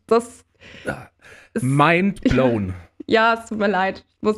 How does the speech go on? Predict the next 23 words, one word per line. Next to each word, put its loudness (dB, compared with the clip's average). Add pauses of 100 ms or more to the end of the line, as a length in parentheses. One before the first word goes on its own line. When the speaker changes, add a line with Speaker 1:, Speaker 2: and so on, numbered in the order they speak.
(140)
Speaker 1:
dafür 4
hast 0
du 0
mich 2
eingeladen. 2
<laughs> -8 (340)
Speaker 2:
Ja, 4
richtig. -2 (540)
Speaker 1:
Einmal 4
Speaker 2:
Ich -10
bin 2
so -2
froh, 0
ich 8
Speaker 1:
feststellen. 2
Speaker 2:
lerne 2
so -2
viel -2
Neues. -2 (280)
Speaker 1:
Alle. 2
Speaker 2:
Männer, 2
Menschen, 0
Speaker 1:
Ja. -8